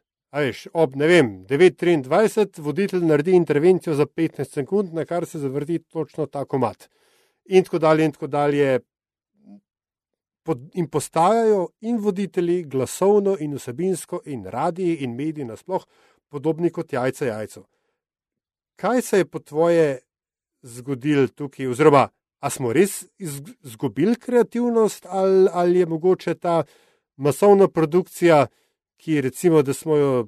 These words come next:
m, arbitrarno postavili na začetek z Mitom Trefaltom, zdaj vendarle prešla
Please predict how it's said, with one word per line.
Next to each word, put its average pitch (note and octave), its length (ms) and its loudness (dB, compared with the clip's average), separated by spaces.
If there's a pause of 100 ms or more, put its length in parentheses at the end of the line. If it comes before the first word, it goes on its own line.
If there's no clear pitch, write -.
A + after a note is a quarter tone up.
(160)
m, B2 280 -18
arbitrarno D3+ 680 -2
postavili C#3 800 -2
na B2 200 -6
začetek B2+ 500 -8
z A2+ 120 -10
Mitom C#3+ 280 -8
Trefaltom, E3 640 -6 (420)
zdaj D3+ 180 0
vendarle E3 460 4 (180)
prešla D3 680 2